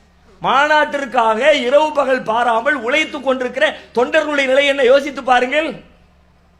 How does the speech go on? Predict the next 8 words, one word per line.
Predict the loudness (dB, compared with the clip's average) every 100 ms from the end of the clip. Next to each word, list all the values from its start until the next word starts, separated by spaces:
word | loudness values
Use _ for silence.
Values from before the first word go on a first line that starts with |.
| _
யாருடைய | -16 -8 -2 0 2 0 0
முகத்திலேயும் | 2 2 2 2 2 0
கலக்கமில்லை, | -6 -2 -2 0 -2 -2 -6 -10 -18 _ _ _ _ _ _ _ _
யாரிடத்திலேயும் | 2 4 4 2 0 2 2 2 -2
கஷ்டமில்லை, | -4 -4 0 2 2 2 -2 -8 -20 _ _ _ _
மன | -2 2
அழுத்தமில்லை, | 2 0 -2 0 0 2 0
குழப்பமில்லை. | 2 2 2 0 -2 0